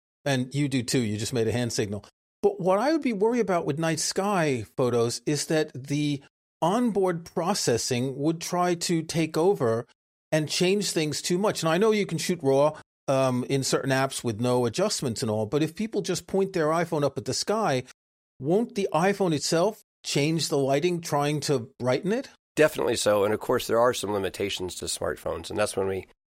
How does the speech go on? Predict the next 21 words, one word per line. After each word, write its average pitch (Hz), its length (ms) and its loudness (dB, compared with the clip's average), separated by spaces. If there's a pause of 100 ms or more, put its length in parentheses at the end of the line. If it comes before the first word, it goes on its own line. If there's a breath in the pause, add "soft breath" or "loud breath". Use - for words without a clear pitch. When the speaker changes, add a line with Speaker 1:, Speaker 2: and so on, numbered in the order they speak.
(140)
Speaker 2:
get 95 160 -2
into - 180 -8
the 90 140 -4
realm 92 240 2
of 95 120 -6
most - 300 0
of 127 100 -4
the 107 80 0
book, 95 300 -2
which 90 140 -6
has 98 220 2
to - 60 -6
do 95 160 -4
with 92 200 -4
D 101 120 -2
S 95 140 -2
L 90 100 0
R 92 160 2
and 85 160 -4
mirrorless 98 400 -2
cameras. 92 420 -4